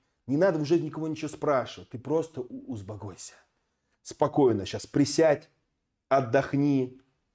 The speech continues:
Там колу, бургер, там, ему там, хоп, чуть-чуть там пройди, прогуляйся, там друзьям позвони. Каточку в доту, например, тоже можно. Все.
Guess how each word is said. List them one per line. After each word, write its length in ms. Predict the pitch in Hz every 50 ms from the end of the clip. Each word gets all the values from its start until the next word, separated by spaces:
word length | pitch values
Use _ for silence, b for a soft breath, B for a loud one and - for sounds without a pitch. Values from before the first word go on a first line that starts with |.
| _ _ _
Там 160 | 92 95 95
колу, 400 | - - 147 160 170 160 143 131
бургер, 640 | 123 117 113 135 147 147 147 143 120 117 120 -
там, 200 | - - 98 95 104
ему 200 | 107 110 110 107
там, 200 | 113 101 104 -
хоп, 440 | - - 156 156 - - - - _ _ _ _ _ _ _ _ _ _
чуть-чуть 380 | - 139 127 - - 160 147 -
там 140 | 127 117 110
пройди, 340 | - 131 131 131 127 135 135
прогуляйся, 800 | - 127 123 104 110 113 117 123 127 131 127 127 123 120 - 104
там 180 | - - 104 104
друзьям 520 | 110 110 107 101 117 131 127 127 120 98
позвони. 540 | 110 110 101 101 104 98 98 95 95 92 b b b b b b b b b - 247 190 175 170 165 -
Каточку 480 | - 190 185 180 170 147 - - 156
в 60 | 135 123
доту, 280 | 131 143 135 - 123
например, 400 | 120 120 117 120 120 120 120 120
тоже 360 | 120 - 160 160 151 135 135 127
можно. 480 | 127 127 123 110 104 101 98 87 90 _ _ _ _ _ _ _ _
Все. 720 | - - - - 151 175 202 202 160 110 87 - - -